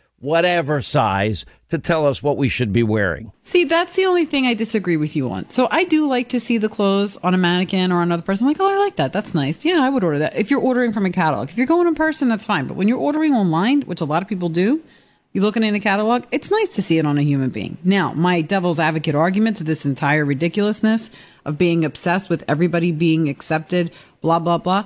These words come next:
Speaker 2: Yes, you are accepted. You do have the right to be whoever you want to be. Go do you. More power to you.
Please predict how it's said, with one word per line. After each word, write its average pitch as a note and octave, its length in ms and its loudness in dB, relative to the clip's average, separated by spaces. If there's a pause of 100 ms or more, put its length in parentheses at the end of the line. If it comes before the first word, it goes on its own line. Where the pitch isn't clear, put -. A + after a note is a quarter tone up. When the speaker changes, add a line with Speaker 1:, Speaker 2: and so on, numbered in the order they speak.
(100)
Speaker 2:
Yes, F4+ 320 0
you B3+ 140 2
are C#4+ 180 0
accepted. D#3 480 -2
You G3 140 4
do B3+ 200 4
have C#4 220 -2
the E3+ 120 2
right D3 220 0
to E3 100 -6
be D#3 160 0
whoever D#3 380 0
you C#3 160 0
want C3+ 180 0
to A#2+ 40 0
be. A#2 180 -2
Go E3 240 2
do C4+ 220 2
you. B3+ 300 0
More F3+ 240 0
power B3+ 340 0
to - 140 -2
you. B2+ 220 -2